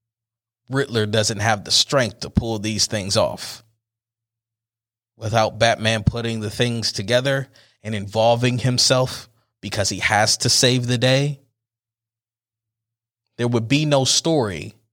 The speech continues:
if Batman went on vacation. There would have been no movie. I sat in a movie theater for three hours to come to the realization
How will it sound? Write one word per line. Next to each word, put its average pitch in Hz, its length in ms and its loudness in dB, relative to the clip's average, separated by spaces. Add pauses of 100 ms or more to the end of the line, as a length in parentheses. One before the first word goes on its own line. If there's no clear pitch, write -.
(420)
if - 180 -16
Batman 113 460 2
went 104 140 0
on 95 120 -4
vacation. - 600 -8 (1800)
There 117 80 2
would 117 140 2
have 104 100 -6
been 92 260 -6
no 110 180 2
movie. 95 460 -4 (300)
I 113 160 0
sat 131 340 2
in 123 80 -2
a 117 60 0
movie 110 320 -2
theater 92 460 -6
for - 220 -16
three 123 520 2
hours - 600 -4 (600)
to 117 80 -2
come 135 320 0
to 151 100 2
the 139 140 2
realization 127 760 2